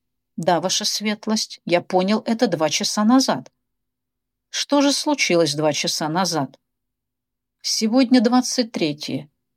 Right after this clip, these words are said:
и сэр Кларенс снова распустил прислугу". "Кто ещё был с графом Риверсом и Монтегю?"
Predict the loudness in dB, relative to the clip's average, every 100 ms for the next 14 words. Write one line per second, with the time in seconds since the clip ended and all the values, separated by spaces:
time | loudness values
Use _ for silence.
0 | _ -4 -2 -2 -2 0 0 2 0 -2
1 | -4 -6 0 4 4 4 -2 -4 -6 -6
2 | -2 -2 0 -2 0 -2 -2 -6 _ _
3 | _ _ _ _ _ _ _ _ _ _
4 | -2 2 4 4 2 0 2 -2 -2 0
5 | 0 0 2 2 2 0 2 4 6 6
6 | 2 -4 -4 -6